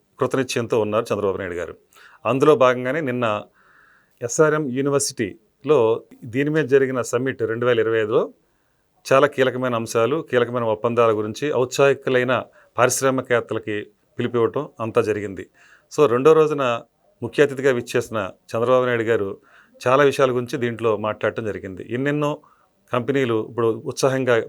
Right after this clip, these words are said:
పెట్టుబడులు పెట్టడానికి ముందుకు వస్తున్నాయి. అలాగే కేంద్రంతో కూడా సంప్రదింపులు జరిపి ఎన్నో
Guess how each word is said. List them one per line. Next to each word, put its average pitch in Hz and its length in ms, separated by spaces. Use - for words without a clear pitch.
పెట్టుబడులు 120 320
పెట్టడానికి 117 400
ముందుకు 110 260
వస్తున్నాయి. 95 340
అలాగే 139 280
కేంద్రంతో 143 560
కూడా 131 240
సంప్రదింపులు 123 520
జరిపి 113 400
ఎన్నో 135 420